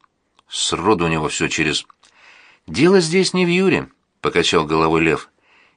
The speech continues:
"Юра твой мало кому интересен. Просто карта так легла.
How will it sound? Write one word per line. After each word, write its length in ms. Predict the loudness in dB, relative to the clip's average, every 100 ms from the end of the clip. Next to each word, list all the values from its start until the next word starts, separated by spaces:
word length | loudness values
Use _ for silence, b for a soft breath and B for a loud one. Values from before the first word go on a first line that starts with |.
| -12
"Юра 440 | -6 -2 0 0
твой 220 | 2 -2
мало 280 | 0 2 2
кому 320 | 0 -2 0
интересен. 600 | -2 -2 -2 -2 -2 -8 -16 _ _ _ _
Просто 380 | 0 0 2 -4
карта 380 | -2 -2 -2 -4
так 240 | -4 -2
легла. 400 | -2 0 0 -2